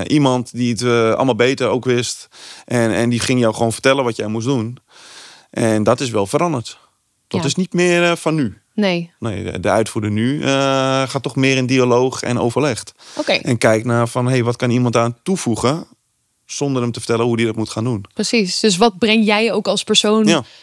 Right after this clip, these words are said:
Speaker 1: ik denk
Speaker 2: binnen? En kunnen we deze krachten gebruiken in plaats
Speaker 1: Ja,
Speaker 2: van te zeggen,
Speaker 1: ja.
Speaker 2: "Nee, het moet op deze manier en
Speaker 1: Ja.
Speaker 2: that's it"?
Speaker 1: Ja,
Speaker 2: Ja.
Speaker 1: ik denk dat veel, ja, de, dat is ve-, wel echt veranderd
Speaker 2: Ja.
Speaker 1: ten opzichte van, eh, vroeger. Dus aan het begin van mijn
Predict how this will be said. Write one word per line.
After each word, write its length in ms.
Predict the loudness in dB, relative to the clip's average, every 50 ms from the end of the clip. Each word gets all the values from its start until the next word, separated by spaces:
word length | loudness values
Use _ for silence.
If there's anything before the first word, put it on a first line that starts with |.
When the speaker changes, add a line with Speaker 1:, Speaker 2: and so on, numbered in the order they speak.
| -20 _ _ -6
Speaker 1:
ik 160 | -4 0 4
denk 0 |
Speaker 2:
binnen? 380 | 4 4 4 4 2 2 0 0
En 180 | -2 -2 0
kunnen 220 | 2 2 2 2 0
we 80 | -2 -2
deze 260 | 0 0 0 -2 -2
krachten 380 | -2 -2 -2 -4 -2 -2 -4 -2
gebruiken 460 | -2 -2 0 2 2 2 2 2 0
in 60 | -2
plaats 180 | -2 -2 -4 -4
Speaker 1:
Ja, 60 | -4
Speaker 2:
van 100 | -4 -4
te 80 | -2 0
zeggen, 220 | 0 0 2 2
Speaker 1:
ja. 60 | 4
Speaker 2:
"Nee, 160 | 4 4 4
het 80 | 4 2
moet 180 | 0 -2 -2 -2
op 100 | -2 0
deze 280 | 0 0 0 0 0
manier 320 | 0 2 2 2 2 2 0
en 80 | 0 0
Speaker 1:
Ja. 60 | 0 2
Speaker 2:
that's 260 | 0 0 0 0 0
it"? 340 | 0 0 0 -4 -10 -14 -14 _ -4
Speaker 1:
Ja, 220 | -2 -2 -2 -2 -6 _ _
Speaker 2:
Ja. 140 | 0 2 2
Speaker 1:
ik 60 | 2
denk 160 | 0 0 0
dat 180 | -2 -4 -2 0
veel, 380 | 0 2 2 2 2 0 0
ja, 340 | 0 0 0 0 -2 -6 -14 _
de, 400 | -12 -10 -8 -8 -8 -10 -10 -14 -16 -16 -16 -12
dat 120 | -10 -10 -8
is 60 | -8
ve-, 160 | -8 -10 -10 -12 -10 -8
wel 100 | -6 -4
echt 140 | -4 -4 -4
veranderd 480 | -4 -4 -2 -2 -2 -4 -6 -8 -12 _
Speaker 2:
Ja. 220 | -8 -8 -8 -8 -8 -12
Speaker 1:
ten 100 | -12 -12
opzichte 280 | -10 -10 -12 -14 -12 -8
van, 200 | -6 -4 -4 -4
eh, 60 | -6
vroeger. 320 | -6 -6 -6 -6 -8 -10 -16 -18 _ _ _ _ _ _ _ _
Dus 100 | _ _
aan 80 | -10 -8
het 80 | -6
begin 200 | -6 -4 -4 -4
van 120 | -4 -6 -6
mijn 120 | -6 -2